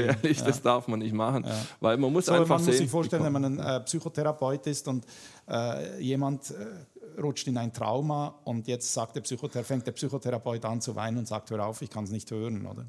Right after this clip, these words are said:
Speaker 2: Das wäre auch ganz
Speaker 1: Ja,
Speaker 2: schlecht.
Speaker 1: nein, also das passiert mir sicher nicht.
Speaker 2: Mhm.
Speaker 1: Ich denke, es ist... Es ist, äh, von vornherein eben war es mir klar, wenn ich das mache, dann wird's so, dass man das sauber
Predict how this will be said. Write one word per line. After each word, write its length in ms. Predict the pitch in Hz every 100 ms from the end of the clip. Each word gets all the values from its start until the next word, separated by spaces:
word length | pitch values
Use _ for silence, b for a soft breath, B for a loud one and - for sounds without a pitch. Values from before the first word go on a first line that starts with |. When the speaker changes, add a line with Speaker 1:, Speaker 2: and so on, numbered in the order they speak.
| -
Speaker 2:
Das 200 | 117 -
wäre 260 | 110 104
auch 140 | 101 -
ganz 280 | - 110 -
Speaker 1:
Ja, 60 |
Speaker 2:
schlecht. 340 | - - - -
Speaker 1:
nein, 240 | - 101
also 220 | 110 107
das 180 | - 101
passiert 360 | - 95 92 110
mir 80 | 101
sicher 280 | - 101 95
nicht. 280 | 95 110
Speaker 2:
Mhm. 300 | - 110 104 131 _ _ b b b b b b _ -
Speaker 1:
Ich 100 | -
denke, 380 | 110 113 107 107
es 140 | 110
ist... 280 | 113 - - - _
Es 140 | 117
ist, 180 | 151 160
äh, 20 | - 82 110 _ _ -
von 180 | - 117
vornherein 540 | 117 123 143 98 104
eben 280 | 120 107 107
war 160 | - 104
es 120 | 113
mir 120 | 107
klar, 320 | - 98 113
wenn 120 | 113 139
ich 100 | -
das 180 | 131
mache, 340 | 120 120 117 117 B B B B _ _ _
dann 300 | 110 117 117
wird's 500 | 120 120 - - - _ _ _ -
so, 320 | - 117 120
dass 200 | 117 107
man 80 | 113
das 180 | 104 -
sauber 500 | 104 127 131 117